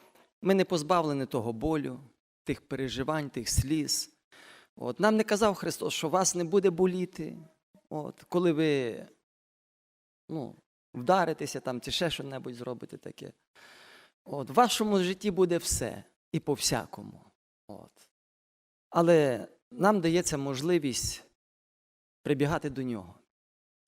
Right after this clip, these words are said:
Казав Христос: "Прийдіть до мене всі струджені, обтяжені, от, і я заспокою вас". Не хтось інший, знаєте, ми можемо, е, коли боляче, знаєте, піти до когось там, ну,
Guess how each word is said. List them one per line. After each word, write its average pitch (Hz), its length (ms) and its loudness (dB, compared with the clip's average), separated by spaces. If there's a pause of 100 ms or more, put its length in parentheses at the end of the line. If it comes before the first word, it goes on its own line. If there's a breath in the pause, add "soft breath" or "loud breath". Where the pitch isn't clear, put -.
(160)
Казав 165 280 2
Христос: 160 380 -2
"Прийдіть 190 320 -2
до 170 100 -2
мене 165 240 -2
всі - 300 -2
струджені, 143 720 -4 (540 loud breath)
обтяжені, 156 960 2 (720)
от, 135 240 -12
і 190 100 0
я 196 140 4
заспокою 123 640 -6
вас". 98 440 -14 (1300)
Не 208 140 4
хтось - 360 0
інший, 202 340 0
знаєте, 165 300 -2
ми 220 120 -2
можемо, 185 420 2 (640 loud breath)
е, 156 180 0
коли 190 240 0
боляче, 160 480 0
знаєте, 139 260 -4
піти 185 280 -4
до 160 140 -2
когось 151 380 -2
там, 139 280 -4
ну, 160 200 -10